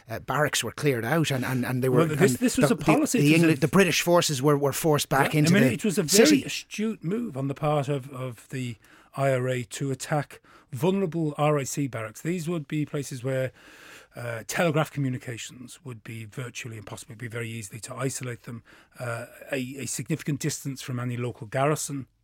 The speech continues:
Speaker 2: whereby reinforcements could be sent. Uh, and of course, the, the reinforcements themselves could only proceed very slowly lest they be attacked.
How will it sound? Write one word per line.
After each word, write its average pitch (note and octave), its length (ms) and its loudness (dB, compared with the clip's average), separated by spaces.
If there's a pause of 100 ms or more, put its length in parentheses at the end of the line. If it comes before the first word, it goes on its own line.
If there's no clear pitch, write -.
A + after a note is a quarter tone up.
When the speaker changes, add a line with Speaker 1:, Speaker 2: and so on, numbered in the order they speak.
Speaker 2:
whereby A2+ 240 -16
reinforcements C3+ 800 -10
could - 140 -14
be - 60 -20
sent. A#2+ 320 -14 (380)
Uh, C#3+ 60 -6
and D#3+ 200 0
of F3 80 0
course, - 440 -4 (100)
the, D3 140 -2
the C3 120 -6
reinforcements C#3 640 -4
themselves D#3+ 580 -4 (260)
could C#3 140 -4
only C3+ 180 0
proceed C3+ 320 -4
very B2+ 160 -4
slowly A#2+ 300 -6
lest B2 260 -6
they D3+ 220 -2
be E3 140 -6
attacked. - 460 -16